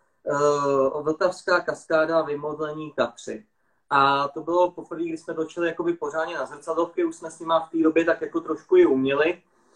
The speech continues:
Točili jsme i na dvě zrcadlovky, že se střídaly různý pohledy a za mě to je jakoby první video, který jako má nějakou věko-,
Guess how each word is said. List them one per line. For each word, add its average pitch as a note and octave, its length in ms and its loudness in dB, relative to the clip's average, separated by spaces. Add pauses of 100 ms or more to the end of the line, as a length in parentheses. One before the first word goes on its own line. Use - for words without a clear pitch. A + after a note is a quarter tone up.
(300)
Točili E3+ 280 4
jsme F3+ 160 -2
i F3+ 100 2
na D3 120 4
dvě D3+ 160 2
zrcadlovky, E3+ 560 0
že D#3+ 120 -6
se E3+ 140 -4
střídaly E3 420 0
různý E3+ 300 0
pohledy D#3 560 0 (220)
a C3+ 60 0
za D3+ 180 0
mě D#3+ 120 0
to E3+ 100 0
je D#3+ 60 6
jakoby D#3+ 240 2
první D#3+ 300 -2
video, D#3+ 240 2
který D#3 280 -4
jako D#3+ 220 -2
má D#3 180 4
nějakou D3+ 360 0
věko-, D3 400 0